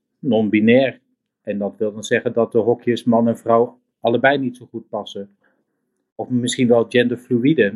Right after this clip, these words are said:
En dan ben je misschien, voel je zelfs meer man en soms misschien meer vrouw. Dan wisselt zich dat meer af. En, eh, genderidentiteit is heel belangrijk. Want, eh,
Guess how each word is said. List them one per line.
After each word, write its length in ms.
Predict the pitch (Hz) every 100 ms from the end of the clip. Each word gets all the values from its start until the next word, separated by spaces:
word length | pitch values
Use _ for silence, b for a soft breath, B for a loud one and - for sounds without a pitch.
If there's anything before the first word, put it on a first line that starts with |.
| 110
En 180 | 113 104
dan 340 | 107 107 104 - _ _ _ _ _ _ -
ben 100 | 110
je 80 |
misschien, 520 | 110 - 120 113 113 - _ _ _
voel 200 | _ 117
je 120 | 113 107
zelfs 320 | 120 113 -
meer 320 | 120 110 104 113
man 460 | 120 127 127 127
en 140 | 107 107
soms 300 | 113 107 -
misschien 300 | 113 117 104
meer 240 | 104 98
vrouw. 540 | 120 120 131 127 131 127
Dan 260 | 113 113 113 104
wisselt 320 | 123 123 120
zich 160 | - -
dat 180 | 113 -
meer 180 | 104 -
af. 240 | 131 175 _ _ _ _ _ _ _ _ _ _ _ _ _ _ _ _ -
En, 300 | 131 139 127
eh, 320 | 131 127 123
genderidentiteit 840 | 147 151 139 139 135 127 139 139
is 260 | - - _ _ _ _
heel 200 | 156 190
belangrijk. 560 | 127 151 185 160 - _
Want, 360 | 135 131 127 - _
eh, 120 | _